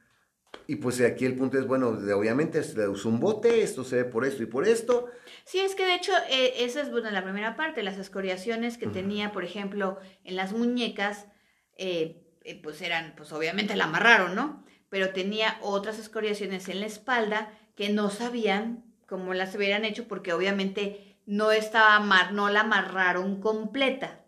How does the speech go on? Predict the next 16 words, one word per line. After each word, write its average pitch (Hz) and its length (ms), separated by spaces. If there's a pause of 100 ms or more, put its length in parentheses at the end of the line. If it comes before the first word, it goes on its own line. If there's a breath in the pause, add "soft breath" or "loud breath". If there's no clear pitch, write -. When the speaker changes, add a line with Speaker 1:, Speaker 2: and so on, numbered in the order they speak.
(160)
Speaker 1:
Ujú. - 340 (260 soft breath)
Speaker 2:
Entonces, 180 520
obviamente, 185 480
pues 165 120
dice, 156 200
bueno, 147 240
fue 147 120
un 160 100
bote, 185 640
porque - 240
pues 156 160
obviamente 165 480
si - 100
estaba 135 300
adentro, 170 420
si 170 100